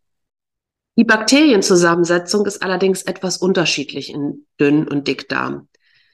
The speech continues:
Die Aufgaben der jeweiligen Darmabschnitte sind ja aber auch andere. Neunzig Prozent der Gemüselasagne wurde im Dünndarm aufgenommen,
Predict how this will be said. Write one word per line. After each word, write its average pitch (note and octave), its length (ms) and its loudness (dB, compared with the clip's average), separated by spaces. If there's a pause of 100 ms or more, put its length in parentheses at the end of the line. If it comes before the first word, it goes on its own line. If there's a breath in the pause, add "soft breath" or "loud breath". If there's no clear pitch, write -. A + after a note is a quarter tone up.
(300)
Die G3 200 -6
Aufgaben F#3+ 880 0
der E3 260 -2
jeweiligen E3 760 0
Darmabschnitte F3 1080 -6 (240 soft breath)
sind F#3 220 0
ja E3 120 0
aber - 220 -4
auch C3 200 -6
andere. B2+ 580 -8 (880)
Neunzig F#3+ 600 2
Prozent G3 500 -2
der F3 100 0
Gemüselasagne F3 1200 0
wurde E3 220 -4
im D3 160 -8
Dünndarm D3 520 -4
aufgenommen, C3+ 760 -10